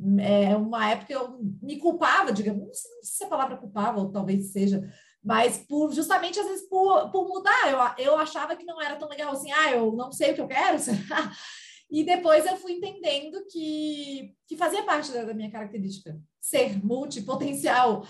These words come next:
ser, sabe? E às vezes fazer mais de uma, uma questão, e também porque, obviamente, com dezessete anos eu não tinha maturidade nenhuma e propriedade nenhuma, talvez, pra, pra decidir,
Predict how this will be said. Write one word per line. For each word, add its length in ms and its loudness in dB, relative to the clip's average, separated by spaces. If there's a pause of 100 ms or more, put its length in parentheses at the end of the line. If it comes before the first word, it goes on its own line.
(180)
ser, 260 -2
sabe? 440 2
E 160 -2
às 180 2
vezes 540 -4 (280)
fazer 260 0
mais 160 -6
de 60 -12
uma, 240 -14
uma 200 -4
questão, 400 -4
e 40 -2
também 320 -8
porque, 340 -6
obviamente, 580 -4
com 100 -20
dezessete 360 -10
anos 180 -2
eu 80 -12
não 180 -6
tinha 200 -20
maturidade 640 -6
nenhuma 440 -6
e 80 -8
propriedade 680 -2
nenhuma, 400 -4
talvez, 360 -4
pra, 260 -4
pra 180 -6
decidir, 640 -4